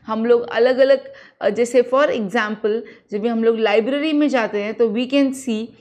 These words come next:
अलग-अलग बुक्स, अलग-अलग सब्जेक्ट के शेल-, अलग-अलग सब्जेक्ट के बुक्स अलग-अलग शेल्फ में प्रेजेंट होते हैं, कोई भी मिक्सिंग नहीं है। उससे क्या हो जाता है, बाद में we ha-, it is easier for us to remove that book very quickly। So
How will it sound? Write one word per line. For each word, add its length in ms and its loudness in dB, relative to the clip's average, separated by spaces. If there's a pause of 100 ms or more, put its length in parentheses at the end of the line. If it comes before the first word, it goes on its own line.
(260)
अलग-अलग 520 4
बुक्स, 340 -4
अलग-अलग 520 2
सब्जेक्ट 480 -4
के 120 -4
शेल-, 320 -4
अलग-अलग 480 2
सब्जेक्ट 460 -4
के 80 -6
बुक्स 380 -8 (300)
अलग-अलग 440 4
शेल्फ 420 0
में 180 -4
प्रेजेंट 420 0
होते 240 -4
हैं, 240 -6 (320)
कोई 180 6
भी 120 2
मिक्सिंग 520 0
नहीं 180 -2
है। 140 -8
उससे 360 -6
क्या 180 -2
हो 120 0
जाता 340 -4
है, 120 -8 (280)
बाद 280 0
में 140 -2
we 340 -4
ha-, 120 -8
it 140 -4
is 240 -6
easier 420 0 (140)
for 180 0
us 200 0 (240)
to 180 -4
remove 360 -2
that 320 -2
book 300 -4
very 300 0 (420)
quickly। 440 -2 (520)
So 80 0